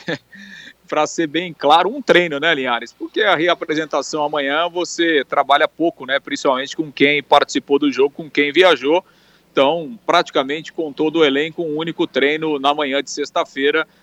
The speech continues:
pra ajustar o time aí pro jogo de sábado, onze da manhã, contra o C S A, aqui no Estádio do Café. E o Adilson com problemas, né? É, já não teve o Gabriel Santos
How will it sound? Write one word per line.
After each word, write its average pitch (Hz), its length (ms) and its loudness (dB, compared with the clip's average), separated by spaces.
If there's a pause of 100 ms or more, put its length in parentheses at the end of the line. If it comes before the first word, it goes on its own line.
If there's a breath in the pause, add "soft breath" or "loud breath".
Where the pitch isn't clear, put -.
(140 soft breath)
pra 147 200 2
ajustar 139 420 -6
o 143 100 -2
time 139 280 -6
aí 131 120 0
pro 147 220 -4
jogo 139 220 -2
de 160 120 -6
sábado, 165 600 2 (400)
onze 180 420 -2
da 151 100 2
manhã, 143 380 0
contra 151 400 -6
o 151 80 -2
C - 140 -2
S 139 260 -2
A, 135 180 2 (320 soft breath)
aqui 139 240 0
no 143 120 -6
Estádio 135 560 -6 (240)
do 185 160 2
Café. 123 440 -4
E 143 120 -2
o 185 240 0
Adilson 147 320 0
com 151 160 -8
problemas, 190 600 0
né? 170 220 -2 (460 soft breath)
É, 120 460 -6
já 147 180 2
não 156 160 -2
teve 139 280 2
o 135 60 4
Gabriel 131 340 4
Santos 139 600 -4